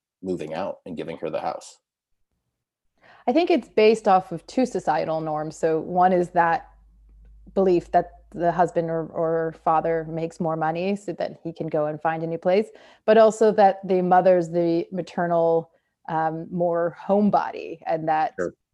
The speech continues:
Speaker 2: she should stay in the, the home that the kids are in and, and be there with them with less disruption, which is interesting. Or is it that it's the person who decides to leave, leaves?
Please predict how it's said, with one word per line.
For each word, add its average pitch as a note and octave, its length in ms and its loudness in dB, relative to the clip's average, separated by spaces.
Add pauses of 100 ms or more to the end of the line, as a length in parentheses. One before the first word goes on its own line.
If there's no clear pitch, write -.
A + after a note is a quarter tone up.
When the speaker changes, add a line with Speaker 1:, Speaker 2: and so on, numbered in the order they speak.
(220)
Speaker 2:
she - 200 -8
should E3+ 180 -8
stay E3+ 340 -2
in E3 160 -6
the, D#3 360 -4 (280)
the F3 60 -8
home E3+ 340 2
that - 100 -6
the D#3+ 80 -6
kids E3 220 -4
are D#3+ 160 -4
in D#3 220 -8
and, D#3 280 -12
and D#3+ 180 -10
be F3 140 -2
there E3 500 -2 (240)
with F#3+ 260 -2
them E3 460 -2
with F3+ 200 -8
less E3+ 260 -6
disruption, - 640 -10 (840)
which F4 120 -6
is E4 80 0
interesting. F4+ 440 -2
Or D#4 200 8
is D#4+ 140 2
it C4+ 100 4
that A#3+ 220 2
it's - 140 -4
the B3 80 -4
person A#3 320 0
who G#3+ 100 -2
decides G3+ 480 -4
to G3 100 -8
leave, A3+ 280 -4 (360)
leaves? - 400 -14